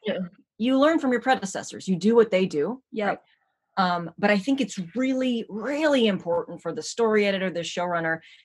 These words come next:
Speaker 1: to be having conversations with the directors
Speaker 2: Yeah.
Speaker 1: who are talking to the board artists. We have to have that as well, um, to find out,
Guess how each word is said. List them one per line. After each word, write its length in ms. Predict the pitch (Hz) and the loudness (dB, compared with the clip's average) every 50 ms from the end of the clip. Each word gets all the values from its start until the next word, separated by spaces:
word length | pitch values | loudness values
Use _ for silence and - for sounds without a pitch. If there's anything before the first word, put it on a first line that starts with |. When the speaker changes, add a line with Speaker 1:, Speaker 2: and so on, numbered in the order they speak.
| _ _ - | _ _ -10
Speaker 1:
to 80 | 185 | -8
be 120 | 165 165 156 | -6 -6 -6
having 360 | 165 170 180 202 214 254 247 | -4 0 0 2 2 0 -2
conversations 680 | - 226 233 220 226 214 208 - 185 175 170 - 180 175 | 0 0 0 2 2 0 0 -2 -4 -4 -4 -6 -8 -8
with 80 | 165 | -6
the 80 | 170 165 | -8 -8
directors 680 | 165 165 151 147 151 - - 123 127 110 - - - _ _ _ _ 285 | -4 -2 -2 -2 -2 -4 -10 -12 -12 -12 -14 -16 -18 _ _ _ _ -8
Speaker 2:
Yeah. 140 | 220 196 185 | -4 0 2
Speaker 1:
who 60 | 185 | 2
are 80 | 180 170 | 2 2
talking 340 | - - 170 170 - 196 185 | 0 -2 -6 -6 -4 -6 -6
to 80 | - 185 | 2 4
the 80 | 220 208 | 4 6
board 200 | 185 226 214 180 147 | 6 6 6 6 4
artists. 280 | 131 113 127 - - | 2 0 -2 -6 -6
We 140 | 165 165 165 | -6 -4 -2
have 180 | 175 165 190 - | 0 0 -2 -2
to 80 | 180 185 | -2 0
have 220 | 175 160 160 151 | 2 2 2 2
that 180 | 165 156 135 - - - | 0 0 0 0 -6 -12
as 80 | 160 170 | -6 -2
well, 320 | 202 190 165 147 143 - _ - - - _ - | 0 2 2 2 0 -2 _ -20 -20 -20 _ -2
um, 260 | 175 165 165 165 156 - | 0 0 0 -2 -4 -6
to 100 | - 180 | -6 -8
find 400 | - _ - 202 208 233 233 214 | -8 _ 0 2 2 4 4 4
out, 240 | 180 175 180 - | 4 4 2 0